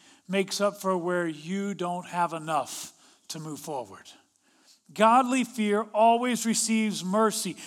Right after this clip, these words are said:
Remember, his mercy extends to those who fear him. A story is told in Matthew chapter fifteen about a Canaanite woman.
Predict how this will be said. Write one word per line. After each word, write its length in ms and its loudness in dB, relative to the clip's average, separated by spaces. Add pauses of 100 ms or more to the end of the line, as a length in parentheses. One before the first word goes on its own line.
(120)
Remember, 440 4
his 280 -2
mercy 460 4
extends 640 0
to 120 0
those 560 2 (320)
who 140 -2
fear 460 0
him. 560 -6 (3250)
A 60 -10
story 300 4
is 100 0
told 280 4
in 80 -2
Matthew 340 2
chapter 400 0
fifteen 640 -4
about 240 2
a 60 -6
Canaanite 580 -6
woman. 360 -12